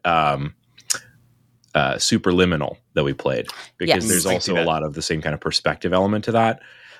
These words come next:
Speaker 3: I didn't like
Speaker 1: And,
Speaker 3: this
Speaker 1: uh,
Speaker 3: game as much, but it, this has a, a lot also in common with certain parts of Antichamber. Um,
Speaker 2: Mm.
Speaker 3: Antichamber does a lot of the sort of perspective puzzles too.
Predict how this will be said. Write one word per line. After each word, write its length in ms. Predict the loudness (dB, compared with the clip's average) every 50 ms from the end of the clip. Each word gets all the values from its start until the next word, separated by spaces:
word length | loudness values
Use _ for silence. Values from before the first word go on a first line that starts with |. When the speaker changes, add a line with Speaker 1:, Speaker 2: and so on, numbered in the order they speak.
| -2 2
Speaker 3:
I 60 | 2
didn't 200 | 4 4 2 2
like 160 | 2 2 0
Speaker 1:
And, 80 | 0 -2
Speaker 3:
this 100 | -6 -4
Speaker 1:
uh, 40 | 0
Speaker 3:
game 120 | 0 0
as 120 | 2 2
much, 260 | 2 2 0 0 0 0
but 180 | 0 0 0 0
it, 200 | -2 -4 -2 -2
this 220 | -2 -2 -2 0
has 300 | 2 2 2 2 2 0 -4 -4
a, 100 | -4 -2
a 20 |
lot 560 | -2 -2 -4 -2 0 2 4 4 4 2 0 -2
also 300 | -2 -2 0 0 0 0
in 100 | -2 -2
common 420 | -2 -2 -2 0 0 0 0 0 0
with 280 | -2 -2 -2 -4 -8 -12 -6
certain 360 | 0 2 4 4 4 2 0
parts 280 | 2 2 2 2 0
of 80 | -4 -6 -4
Antichamber. 800 | -4 -2 -2 -2 -2 -2 -2 -2 -2 0 0 0 0 -2 -4 -6 -12 -20 -20 -20 -20 _ _ _
Um, 360 | 0 2 4 4 2 0 -2
Speaker 2:
Mm. 100 | -4 -2
Speaker 3:
Antichamber 400 | -2 -2 0 0 0 0 0 0
does 100 | -2 -2 0
a 40 | 0
lot 160 | 2 2 2
of 60 | 0
the 60 | 0
sort 200 | -2 -2 -2 -2
of 100 | -2 -4
perspective 500 | -4 -4 -2 0 0 0 0 -2 -6 -4
puzzles 320 | 0 0 0 0 -2 -4 -4
too. 260 | -4 -4 -4 -4